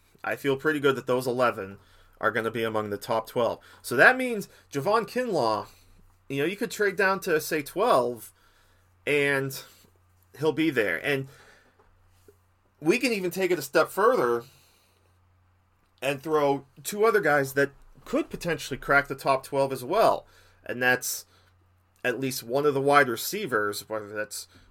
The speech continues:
Jerry Jeudy, CeeDee Lamb, uh, Henry Ruggs. One of those guys can sneak into the top twelve or thirteen, and then we can't discount the possibility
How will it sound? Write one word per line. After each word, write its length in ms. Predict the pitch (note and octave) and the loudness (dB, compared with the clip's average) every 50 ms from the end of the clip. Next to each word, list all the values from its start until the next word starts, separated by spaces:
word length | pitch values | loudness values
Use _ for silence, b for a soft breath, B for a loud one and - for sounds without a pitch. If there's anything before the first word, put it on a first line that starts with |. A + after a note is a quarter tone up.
| b _ | b _
Jerry 320 | - - G2+ F#2 F#2 F#2+ G2 | -16 -14 -12 -10 -10 -10 -10
Jeudy, 560 | - B2+ D3 F3 F#3 E3+ F3+ F3+ F3 F3 E3+ | -4 0 2 2 2 2 0 0 -2 -2 -2
CeeDee 460 | E3 - - - A#2 G#2 F#2+ G2 G2+ G2 | -4 -6 -8 -8 -10 -10 -12 -12 -10 -4
Lamb, 640 | A#2 D3+ E3 E3+ E3+ E3+ E3+ E3+ E3+ E3+ E3 D#3 C3+ b b b b b b b b _ _ | 0 2 2 4 4 4 4 4 2 2 0 -2 -8 b b b b b b b b _ _
uh, 140 | G2 F#2 E2+ | -8 -8 -6
Henry 340 | - A#2+ A#2 A#2+ A2 G#2+ G#2+ | -6 -6 -4 -4 -4 -4 0
Ruggs. 720 | A#2 C#3+ E3 F3 F3+ F3+ E3+ D#3+ D#3 C#3+ C3+ - - - - - _ _ _ _ _ _ _ _ _ _ _ _ _ _ _ _ | 2 4 6 6 8 6 6 4 2 -4 -6 -6 -8 -8 -10 -16 _ _ _ _ _ _ _ _ _ _ _ _ _ _ _ _
One 300 | G#2+ G#2+ A2 B2+ D3 E3+ | -8 0 2 2 2 4
of 80 | F3+ E3 | 4 6
those 180 | E3 D#3+ D3+ | 6 6 6
guys 280 | C#3 D#3 D#3 D#3+ C#3+ C3+ | 6 8 8 8 6 4
can 120 | - D3+ | -2 -8
sneak 300 | C3+ - - D3 C#3+ - | -10 -8 -8 -8 -6 -4
into 160 | D#3 D3 D3 B2+ | -4 -4 -2 -4
the 80 | C3 | -4
top 280 | - - C3+ B2+ - - | -2 0 0 0 0 0
twelve 240 | - C#3 C3 C3 C3 | 0 0 0 0 0
or 80 | C3+ | -2
thirteen, 720 | C3+ - C3+ C3 B2+ B2+ - C3+ C3+ C3 C3 C3 B2+ B2+ C3 b b b b b b b b b - | -4 0 0 0 0 0 -4 -6 -4 -4 -4 -4 -6 -8 -12 b b b b b b b b b -6
and 180 | - A2+ A2+ A#2 | -6 -4 0 0
then 160 | A#2+ A#2 A2 | -2 0 -2
we 100 | A#2 A2+ | -6 -6
can't 360 | - - C#3+ C#3+ D3 B2+ - | -4 -2 -2 -2 -2 -2 -4
discount 500 | C#3+ C#3 C3+ - - D#3 C3+ C3+ C3+ C3+ | -4 -4 -4 -4 -6 -4 -4 -4 -4 -6
the 80 | - - | -10 -6
possibility 840 | - C3+ C3+ C3+ C3+ B2 A2+ C3 C#3+ C#3+ C3 B2+ B2 A#2+ A#2 A#2 | 0 0 0 0 0 -4 -4 -2 -2 0 -2 -2 -2 -4 -4 -6